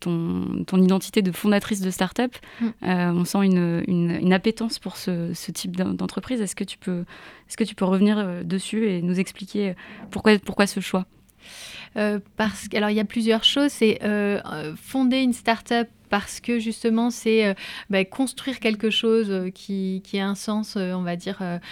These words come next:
Speaker 2: à la fois pour Copines au Voyage ou pour Explora Project. J'ai l'impression d'apporter une brique pour un tourisme plus durable ou un peu différent ou qui apporte une solution. Donc, en fait, apporter une solution,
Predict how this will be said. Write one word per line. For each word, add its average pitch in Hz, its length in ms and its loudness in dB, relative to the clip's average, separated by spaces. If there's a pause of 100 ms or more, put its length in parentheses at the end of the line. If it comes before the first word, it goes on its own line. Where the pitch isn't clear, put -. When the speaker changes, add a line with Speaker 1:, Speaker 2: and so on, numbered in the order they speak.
(180)
Speaker 2:
à 180 80 2
la 185 80 2
fois 208 140 0
pour - 140 -12
Copines 202 320 2
au 196 40 2
Voyage 214 260 2
ou 214 60 -2
pour 185 160 -4
Explora 185 380 -2
Project. 220 420 -2
J'ai 202 80 -2
l'impression 190 500 0
d'apporter 226 560 2
une 220 180 4
brique 220 380 0 (360)
pour 220 200 0
un 208 100 2
tourisme 214 640 0
plus 214 220 -2
durable 208 500 2
ou 202 60 2
un 190 80 0
peu 208 140 -4
différent 208 640 -2
ou 214 100 0
qui 190 260 -8
apporte - 360 -4
une 220 100 6
solution. 208 500 0
Donc, 214 140 0
en 185 80 -4
fait, 214 160 -4
apporter 202 320 -4
une 208 140 4
solution, 208 580 -2